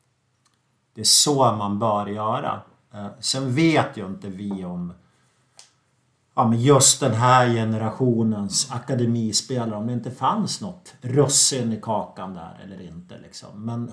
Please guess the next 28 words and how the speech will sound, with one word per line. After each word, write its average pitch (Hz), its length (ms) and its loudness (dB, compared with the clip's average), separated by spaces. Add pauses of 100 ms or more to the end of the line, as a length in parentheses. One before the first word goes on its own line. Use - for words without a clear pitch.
(100)
generellt 160 500 2
sett 104 260 -6
så 120 160 -8
är 110 100 -6
det 113 80 -10
exakt 113 440 -6
så 107 260 -12
jag 95 140 -16 (280)
också 127 300 -10
tycker - 280 -14
att - 140 -18
man 90 120 -18
ska 110 120 -18
jobba. 120 360 -10 (380)
Eh, 95 500 -10 (680)
att, - 280 -8
och - 220 -6
framförallt 135 500 2
då 120 80 -2
när 107 100 -2
man 104 180 -2
inte 98 240 -4
har 90 220 -10
jättemycket 110 880 -6
ekonomi 120 480 0
att 90 120 -6
jobba 113 400 0
med, 85 160 -6